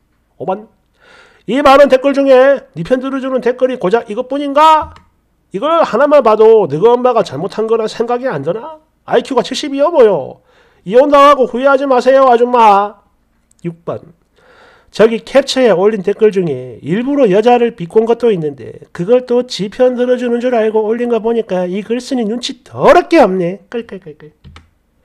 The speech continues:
쓰니야말로 핵심을 전혀 모르고 있네. 니 남편은 시가 단톡방 애초부터 막아준 거 아니야.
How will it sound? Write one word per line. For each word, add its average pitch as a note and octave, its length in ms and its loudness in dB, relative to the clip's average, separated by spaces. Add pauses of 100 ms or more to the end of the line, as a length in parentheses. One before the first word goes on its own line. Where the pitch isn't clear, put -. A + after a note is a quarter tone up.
(500)
쓰니야말로 F#3 1200 0
핵심을 B3+ 380 -6
전혀 F3 180 -2
모르고 F3+ 380 -2
있네. - 500 -8 (420)
니 C3+ 140 -8
남편은 G#3 600 -2
시가 B3+ 380 -2
단톡방 F#3 600 -6
애초부터 B3+ 420 -8
막아준 C4 420 -2
거 C4 100 0
아니야. G3 920 -2